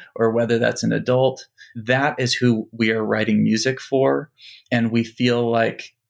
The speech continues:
the reason why we are able to provide that message is because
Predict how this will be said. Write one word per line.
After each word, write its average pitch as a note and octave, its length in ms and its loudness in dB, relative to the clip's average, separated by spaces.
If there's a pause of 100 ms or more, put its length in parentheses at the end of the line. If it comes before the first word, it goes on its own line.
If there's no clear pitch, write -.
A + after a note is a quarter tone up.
(120)
the A#2+ 140 0
reason C3 520 0
why A#2 380 0
we A2+ 200 0
are G2+ 200 -2
able B2+ 640 0 (300)
to B2+ 100 -2
provide A#2 460 0
that B2 180 0
message A2+ 640 0 (260)
is A2 180 0
because A2+ 680 -2